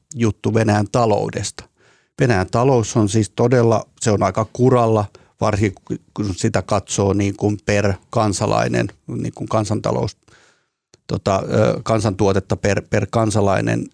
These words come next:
tasolla, ja sit se on täysin riippuvainen fossiilisista ja fossiilisten viennistä.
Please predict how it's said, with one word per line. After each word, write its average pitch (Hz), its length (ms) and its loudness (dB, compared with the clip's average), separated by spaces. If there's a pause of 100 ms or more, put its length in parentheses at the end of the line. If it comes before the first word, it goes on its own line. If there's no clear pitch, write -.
(220)
tasolla, 98 520 0 (500)
ja 98 80 0
sit 98 200 -2
se 107 100 0
on 95 80 0
täysin 104 360 0
riippuvainen 104 640 0
fossiilisista 107 880 -4 (260)
ja 104 60 -4
fossiilisten 110 720 -2
viennistä. 110 560 0